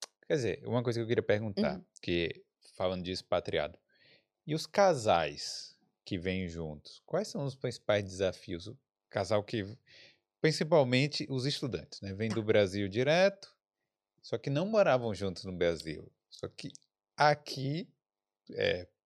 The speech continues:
Speaker 1: o, o plano econômico é o quê? Ah, vamos morar junto, né,
Speaker 2: Uhum.
Speaker 1: logo. E esses, os desafios desses casais, hein? O que que você acha?
Speaker 2: Nossa, muitos desafios. Eu acho que é,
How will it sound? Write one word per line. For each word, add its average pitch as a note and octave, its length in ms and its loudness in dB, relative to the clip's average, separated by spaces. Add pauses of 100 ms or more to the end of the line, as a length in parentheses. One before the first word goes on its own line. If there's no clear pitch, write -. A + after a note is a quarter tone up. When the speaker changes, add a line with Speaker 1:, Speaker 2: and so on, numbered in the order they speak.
(420)
Speaker 1:
o, F2 400 -4
o F#2+ 40 -10
plano G#2+ 360 2
econômico A2+ 580 -2
é - 40 0
o - 40 -20
quê? - 120 -2
Ah, E2+ 200 2
vamos G2 300 -8
morar B3 360 2
junto, A#2 380 -4
né, F2+ 180 -2
Speaker 2:
Uhum. F2 60 -2
Speaker 1:
logo. E2+ 300 -4 (500)
E D#3 120 -4
esses, A3 180 -4
os C#3 160 -4
desafios A#2+ 640 2
desses G2 320 -6
casais, E2+ 580 -4
hein? A2 120 -16 (100)
O - 80 -20
que G#2 100 -16
que - 100 -20
você G#2+ 260 -10
acha? F#2 400 -10 (580)
Speaker 2:
Nossa, F3+ 400 -8
muitos G3 420 -6
desafios. D#3+ 880 -2
Eu E3+ 120 -2
acho F#3 340 0
que A#3+ 440 -2
é, - 40 0